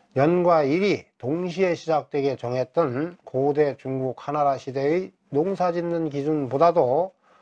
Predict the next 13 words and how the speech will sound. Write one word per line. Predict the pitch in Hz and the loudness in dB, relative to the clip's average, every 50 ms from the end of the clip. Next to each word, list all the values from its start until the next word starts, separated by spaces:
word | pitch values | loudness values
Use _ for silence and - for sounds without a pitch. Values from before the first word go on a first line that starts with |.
| _ _ _ _ _ _ _ - | _ _ _ _ _ _ _ 2
훨씬 | 190 196 180 - - 196 185 160 131 | 2 2 2 0 -2 -2 -2 -2 0
더 | - 156 170 151 131 | 2 4 4 4 4
못한 | 98 101 127 156 190 185 - - 185 190 196 196 | 2 0 0 0 0 0 -2 -2 -2 -2 -2 -4
새 | 180 - - 165 156 151 | -6 -2 0 2 2 0
시작 | 131 - - 143 135 123 - | 0 -4 -6 -6 -6 -6 -6
기준이 | - 131 127 143 170 214 247 254 233 | -6 -4 -2 0 0 0 -2 -4 -6
됩니다. | - - 120 127 127 117 120 - - - - _ _ _ _ _ _ _ _ _ _ _ - - - - - - - - - _ _ _ | -8 -6 -4 -2 -2 -2 -2 -4 -6 -8 -16 _ _ _ _ _ _ _ _ _ _ _ -20 -20 -20 -20 -20 -20 -20 -20 -20 _ _ _
어찌 | - 143 143 - 185 175 160 | 2 2 4 6 6 8 8
연은 | 156 151 160 175 170 160 165 170 170 - | 8 8 8 6 4 4 2 0 -2 -2
인시점과 | 165 160 185 175 - - - - 185 175 170 160 160 156 | -2 -2 -2 -2 -4 -8 -4 0 0 0 2 2 2 2
같은 | 147 143 143 - 160 156 151 - | 2 2 2 0 -4 -6 -4 -4
입춘점에서 | 196 214 - - - 233 214 - 196 175 175 170 151 147 170 175 | -6 -6 -4 -4 -4 -4 0 2 2 2 2 2 2 2 0 0
시작되고, | 170 - - - 151 - - - 139 120 117 104 107 127 143 - | 0 -2 -2 -2 -2 -2 -2 -2 -2 -2 -2 -2 -2 -2 -4 -4